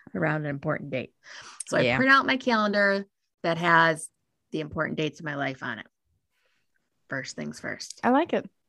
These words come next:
Speaker 2: Mm-hmm, mm-hmm,
Speaker 1: The
Speaker 2: mm-hmm.
Speaker 1: second thing, and this is because I still think family is very important,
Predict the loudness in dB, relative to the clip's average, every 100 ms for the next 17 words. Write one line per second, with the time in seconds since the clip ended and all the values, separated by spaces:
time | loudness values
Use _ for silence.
0 | _ 2 4 4 2 _ 0 0 0 4
1 | 6 6 4 6 4 2 -6 _ -2 0
2 | 0 0 -4 -2 -2 4 8 8 6 2
3 | -4 -4 -6 -6 -8 -10 -12 -12 -10 -8
4 | -8 -6 -6 -6 -8 -4 -2 -2 -8